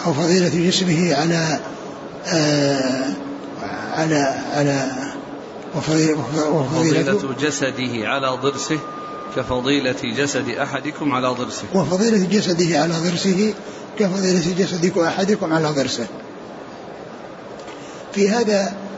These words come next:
Speaker 1: دليل على أن الكافر يضع، يعظم خلقه أو يكبر خلقه في النار، وأن ضرسه يكون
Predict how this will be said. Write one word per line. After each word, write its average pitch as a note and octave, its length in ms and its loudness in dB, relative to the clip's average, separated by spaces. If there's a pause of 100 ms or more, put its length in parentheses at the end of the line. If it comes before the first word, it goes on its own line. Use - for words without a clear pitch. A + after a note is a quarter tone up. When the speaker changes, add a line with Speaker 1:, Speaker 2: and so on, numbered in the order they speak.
(420)
Speaker 1:
دليل G#3+ 380 4
على F3 200 4
أن G3 300 2 (440)
الكافر F3+ 460 2
يضع، F3+ 360 2 (1000)
يعظم F#3 380 4
خلقه D#3+ 640 2 (540)
أو F#3 80 4
يكبر G#3 420 2
خلقه F#3 600 2
في E3+ 60 -2
النار، F3+ 400 2 (1040)
وأن E3+ 800 4 (120)
ضرسه G#3 640 4 (840)
يكون F#3+ 760 2